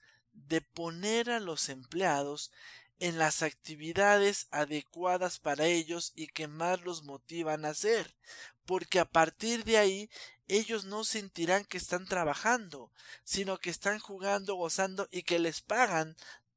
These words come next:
todavía por hacer lo que más les gusta. Ah, ¿verdad?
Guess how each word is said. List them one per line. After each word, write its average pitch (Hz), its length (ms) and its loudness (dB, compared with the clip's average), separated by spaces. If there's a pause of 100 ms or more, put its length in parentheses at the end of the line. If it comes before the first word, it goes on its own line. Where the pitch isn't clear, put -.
todavía 208 500 4
por 175 220 0
hacer 170 240 -2
lo 175 100 -8
que 160 120 -8
más 156 260 -6
les 156 180 -4
gusta. - 540 -10 (840)
Ah, 135 240 -6
¿verdad? 165 500 2